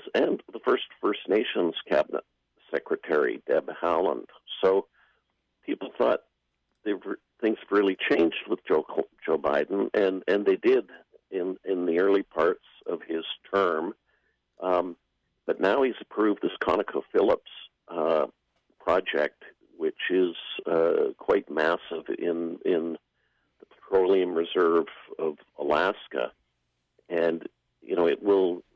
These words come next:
six hundred million barrels of oil, it's equivalent of, you know, the oil production of Belgium, according to The Guardian. And it's caused a lot of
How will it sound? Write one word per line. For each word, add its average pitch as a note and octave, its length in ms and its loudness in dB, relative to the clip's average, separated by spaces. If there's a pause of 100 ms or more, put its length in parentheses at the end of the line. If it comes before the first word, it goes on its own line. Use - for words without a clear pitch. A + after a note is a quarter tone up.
(200)
six - 140 -8
hundred F#2 280 0
million F2+ 360 2
barrels E2+ 400 2
of D#2 80 -12
oil, E2+ 480 2
it's - 100 -8 (160)
equivalent E2+ 480 0
of, G2 140 2 (280)
you E2+ 60 -20
know, D2+ 160 -8
the C#2+ 100 0
oil E2+ 220 2
production D#2+ 480 -2
of D2 160 -6
Belgium, F2 560 0 (420)
according F2 520 0
to D#2+ 360 -4
The - 60 -6
Guardian. F2+ 640 0 (880)
And A#3+ 100 -2
it's - 180 0
caused - 280 0
a A2+ 60 0
lot A2+ 260 2
of G2+ 180 2